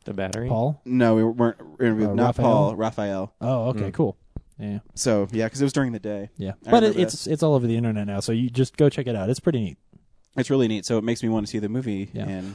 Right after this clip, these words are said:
Speaker 2: Well, and Slash Film, I know how the movie ends now 'cause Slash Film did an article about it. Yeah, I don't usually like horror films, uh, so I wasn't gonna be really interested in, but, uh,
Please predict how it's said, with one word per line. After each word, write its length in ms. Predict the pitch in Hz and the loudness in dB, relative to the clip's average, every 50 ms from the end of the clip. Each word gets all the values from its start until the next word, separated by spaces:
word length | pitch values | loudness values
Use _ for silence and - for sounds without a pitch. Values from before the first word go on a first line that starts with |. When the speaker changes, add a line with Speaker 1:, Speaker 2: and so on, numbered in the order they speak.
| - - | -14 -10
Speaker 2:
Well, 140 | - 139 147 | -4 -2 -2
and 140 | 151 147 135 | 0 -2 0
Slash 240 | - 185 190 185 - | 0 0 0 2 2
Film, 140 | 180 156 - | 2 2 2
I 120 | - 147 170 | 2 0 0
know 140 | 165 160 147 | 2 2 2
how 120 | 147 151 | 2 0
the 60 | 135 | 0
movie 220 | 127 131 120 117 113 | 2 0 0 0 0
ends 200 | 117 135 139 143 | 0 -2 0 0
now 200 | 147 143 147 139 | 0 2 0 0
'cause 180 | - 131 107 - | 0 -2 -4 -2
Slash 200 | 127 120 117 - | 0 0 0 0
Film 120 | 127 120 113 | -2 -2 -2
did 80 | 110 | 0
an 80 | 104 110 | 0 0
article 280 | 110 113 117 - 127 | 0 0 0 0 0
about 160 | 120 123 127 127 | 0 0 0 -2
it. 20 | 147 | -2
Yeah, 180 | 170 139 123 - | -4 -6 -6 -4
I 100 | - 143 | -2 0
don't 200 | 143 131 120 - - - - - 139 135 120 | 2 0 0 -2 -8 -16 -20 -20 -18 -8 -2
usually 320 | 110 113 110 107 104 101 | -2 0 0 -2 -4 -6
like 200 | 98 98 98 98 | -6 -8 -8 -8
horror 220 | - 110 98 95 95 | -8 -8 -8 -8 -8
films, 300 | - 98 92 98 - - _ _ _ _ _ _ _ - | -8 -8 -8 -8 -12 -14 _ _ _ _ _ _ _ -10
uh, 140 | - 92 92 | -8 -8 -4
so 140 | - 120 | -2 -2
I 100 | 110 107 | 0 0
wasn't 400 | 107 104 104 101 101 - - - | 0 -2 -2 -4 -6 -8 -10 -10
gonna 160 | 101 104 98 98 | -8 -8 -6 -6
be 120 | 98 98 | -6 -4
really 240 | 98 101 98 98 101 | -4 -4 -4 -2 -4
interested 360 | 104 104 107 - - 98 95 | -4 -6 -8 -10 -12 -10 -10
in, 80 | 95 92 - | -10 -10 -8
but, 240 | 107 101 95 - 104 | -8 -8 -8 -6 -6
uh, 160 | 98 95 | -6 -6